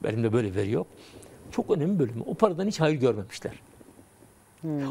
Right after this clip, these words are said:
Speaker 1: O parayı o kadar kolay çarçur etmişler ki o paradan bir servet yapamamışlar. Önemli bir bölüm.
Speaker 2: Öyle olmasa bile başka bir alanda hep bir eksiklik.
Speaker 1: Hep bir eksiklik.
Speaker 2: Evet, yani bir yerden mutlaka sınav, yani onun da baş, sınavı para değil.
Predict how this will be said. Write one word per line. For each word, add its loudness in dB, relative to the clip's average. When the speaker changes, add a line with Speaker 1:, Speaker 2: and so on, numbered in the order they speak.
Speaker 1:
O 6
parayı 2
o 0
kadar 4
kolay 4
çarçur 4
etmişler 2
ki 2
o 6
paradan 2
bir 2
servet 2
yapamamışlar. 0
Önemli 0
bir -6
bölüm. 8
Speaker 2:
Öyle 4
olmasa 4
bile 4
başka 2
bir 6
alanda 4
hep -6
bir 6
eksiklik. 0
Speaker 1:
Hep 4
bir 6
eksiklik. 0
Speaker 2:
Evet, 4
yani 4
bir 4
yerden 6
mutlaka 4
sınav, 2
yani 2
onun 4
da 2
baş, 4
sınavı 2
para 4
değil. 2